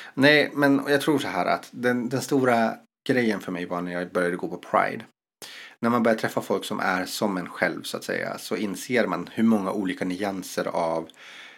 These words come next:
människor det egentligen finns. Jag menar, jag tänker killen ifrån Kiruna som åker på Pride och bara, "What the?" Det all, vissa saker var lite läskigt i början för att man var okunnig. Man var, liksom, visste inte vad det var, eller visste inte vad det var. Det låter helt sjukt, men,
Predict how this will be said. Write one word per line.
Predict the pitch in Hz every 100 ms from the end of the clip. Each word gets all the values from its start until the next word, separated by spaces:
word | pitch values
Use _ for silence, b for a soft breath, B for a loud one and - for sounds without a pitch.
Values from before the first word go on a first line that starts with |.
| B
människor | 110 123 117 113 120
det | 113
egentligen | 117 110 120
finns. | 117 80 82 -
Jag | 104
menar, | 101
jag | 95
tänker | 113 104
killen | - 113 110 104
ifrån | 90 101
Kiruna | 92 113 107 90
som | 87 95
åker | 87 -
på | -
Pride | - 113 98 87
och | 80
bara, | 82
"What | 87 87 - - _
the?" | 82 80 78 82 - _ B B B B _ _ _ _ - 104
Det |
all, | - 131 131 143
vissa | 123 143
saker | 120 110
var | 107
lite | 95 95
läskigt | 92 - 110
i |
början | 90 104 98 95 98
för | 92
att |
man | 98 90
var | 95
okunnig. | 117 110 113 165 123 -
Man | 110
var, | 110
liksom, | 117 - 113 110 - _ - -
visste | - -
inte | -
vad | 107
det |
var, | 95 131 180 -
eller | 110
visste | - 110
inte | -
vad | 98 98 101 98 90
det |
var. | 87 92
Det |
låter | 87 -
helt | 87 85
sjukt, | - 113 90 -
men, | 95 90